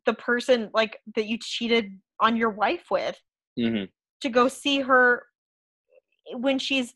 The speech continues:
Speaker 1: so excited to frickin' see you."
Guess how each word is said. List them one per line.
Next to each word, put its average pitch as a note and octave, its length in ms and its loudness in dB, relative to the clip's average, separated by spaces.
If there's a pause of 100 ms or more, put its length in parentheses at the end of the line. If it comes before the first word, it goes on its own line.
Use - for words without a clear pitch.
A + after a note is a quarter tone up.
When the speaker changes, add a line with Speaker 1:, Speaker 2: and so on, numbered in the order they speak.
(180)
Speaker 1:
so C4+ 380 4
excited C4 680 4
to A#3 160 -2 (340)
frickin' B3 300 0
see A#3+ 280 -6 (140)
you." B2 300 -8